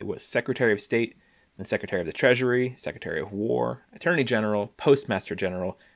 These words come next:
Secretary of the Navy, and Secretary of the Interior.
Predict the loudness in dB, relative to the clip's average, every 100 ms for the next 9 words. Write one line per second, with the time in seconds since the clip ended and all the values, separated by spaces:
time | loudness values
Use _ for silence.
0 | _ -6 -2 -2 0 0 0 -2 -2 -2
1 | -2 -4 -8 -10 -12 -12 -12 -8 -8 -8
2 | -12 -12 -14 -14 -16 -18 -18 -16 -14 -14
3 | -16 -18